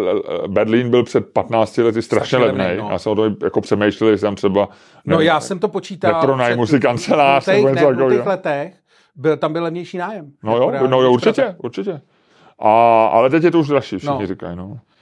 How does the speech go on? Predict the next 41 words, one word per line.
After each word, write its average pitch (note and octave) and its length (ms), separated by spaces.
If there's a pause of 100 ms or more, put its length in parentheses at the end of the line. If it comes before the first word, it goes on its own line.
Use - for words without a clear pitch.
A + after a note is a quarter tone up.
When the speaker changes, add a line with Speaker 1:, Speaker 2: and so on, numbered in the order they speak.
(260)
Speaker 2:
Ale C#3+ 440
takže D3 360
to, F3 200
ale D#3 120
v-, C#3+ 300
jako D#3 500
Evo D3 400
v-, C#3 340
z A#2 80
Berlína C#3 600
nepřišlo B2+ 680
nikdy A#2+ 340
nic A2 140
dobrýho. A2+ 380
Žádnej B2+ 320
dobrý B2 420
trend, A#2 460 (460)
který B2 460
to, A#2 280
že B2 160
v A2+ 40
Berlíně, C3+ 320
Speaker 1:
Hele, F3 220 (280)
Speaker 2:
v A2+ 140
Berlíně F3 100
Speaker 1:
řeknu G#3+ 260
Speaker 2:
bylo G3+ 220
dobrý, E3+ 520
v - 340
Berlíně D#3 320
byla D#3 160
dobrá C#3+ 300
taková C#3+ 340
ta C#3+ 100
scéna C3+ 400
těch C#3+ 160
kabaretů C3+ 520
dvacátý C3+ 480
a C3 40
třicátý C3 520
léta, B2 420